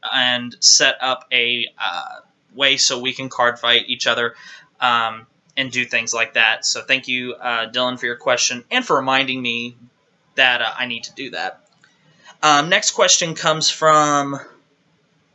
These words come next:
Austin Till, um, Pito Beru. Pito Beru? Hope I'm pronouncing that right. Um, question is, "Hey, Jaden, I love your videos. Thank you very much.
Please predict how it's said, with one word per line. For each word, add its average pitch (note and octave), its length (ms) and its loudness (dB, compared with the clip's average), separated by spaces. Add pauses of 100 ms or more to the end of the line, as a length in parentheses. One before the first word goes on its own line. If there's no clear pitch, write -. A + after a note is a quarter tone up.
(580)
Austin C#3+ 680 2
Till, D#3 640 4 (180)
um, A#2+ 480 0 (120)
Pito D3+ 520 2
Beru. F3 540 0 (240)
Pito D3 240 2
Beru? E3+ 480 4
Hope C3+ 180 -4
I'm B2+ 120 0
pronouncing B2+ 340 -6
that B2 140 -4
right. E3 200 0 (680)
Um, C#3+ 540 2
question F3+ 360 2
is, C#3+ 140 -8 (240)
"Hey, C4 200 0
Jaden, F#3 320 2
I D#3 80 -2
love D#3+ 240 0
your E3+ 160 4
videos. G#2 420 0
Thank D3 200 -8
you D3+ 60 -14
very C#3+ 180 2
much. B2 320 -2